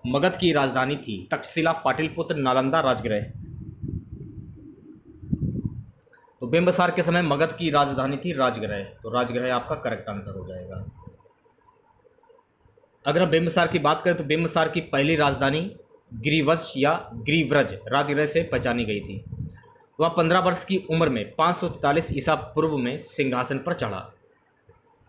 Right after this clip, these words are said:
अगला question देखिएगा, सिंधु घाटी सभ्यता में महान स्नानगार किस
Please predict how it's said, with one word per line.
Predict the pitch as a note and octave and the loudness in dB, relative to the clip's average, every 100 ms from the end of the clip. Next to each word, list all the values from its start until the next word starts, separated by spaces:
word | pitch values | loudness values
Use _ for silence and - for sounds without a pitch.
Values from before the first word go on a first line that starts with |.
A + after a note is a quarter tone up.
| _ - | _ -2
अगला | C3 D#3 | 2 2
question | D#3 D3+ D#3 | 2 0 0
देखिएगा, | D3+ C#3+ C3+ - _ _ _ _ _ _ _ _ _ _ | 0 0 -2 -6 _ _ _ _ _ _ _ _ _ _
सिंधु | - D3+ E3+ F3 | -10 -4 -2 -2
घाटी | B2+ C3+ C#3+ D#3 | 0 0 0 -2
सभ्यता | - B2+ B2+ A#2+ D3+ | 0 -2 0 0 0
में | G#2 - - - | -2 -8 -20 -12
महान | A2+ C3 C3+ E3 E3+ - | -4 -2 2 2 2 -4
स्नानगार | C#3+ - D3 D3+ A#2 G#2 - - - | -8 0 0 2 0 -2 -8 -10 -2
किस | G3 - | -2 -4